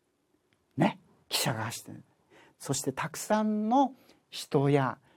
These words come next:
荷物を運んでいた。その鉄橋の、鉄橋っていうんだけども、この鉄橋の下のところに、お母さんと、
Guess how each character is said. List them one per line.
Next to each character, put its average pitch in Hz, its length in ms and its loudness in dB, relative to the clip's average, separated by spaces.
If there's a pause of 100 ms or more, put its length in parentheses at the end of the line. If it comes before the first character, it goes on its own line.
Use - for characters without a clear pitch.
(120)
荷 143 180 6
物 151 340 4
を 123 160 -2 (160)
運 135 380 -4
ん - 20 -4
で 170 280 -2 (240)
い 143 100 -2
た。 - 160 -6 (420)
そ - 280 8
の 330 260 10 (460)
鉄 277 180 10 (120)
橋 311 200 12
の、 185 260 6
鉄 - 200 2 (100)
橋 294 140 10
っ 262 40 8
て - 180 6
い - 20 8
う 165 40 8
ん - 40 6
だ 143 100 8
け 151 80 2
ど 147 100 4
も、 190 200 10 (180)
こ - 140 6
の 294 100 12
鉄 294 260 6 (200)
橋 277 280 10
の 262 160 12
下 285 320 8
の 285 200 12
と 277 180 6
こ 262 300 6
ろ - 20 0
に、 294 420 4 (1200)
お 151 100 10
母 233 260 8
さ 151 140 2
ん 123 100 -4
と、 - 100 -18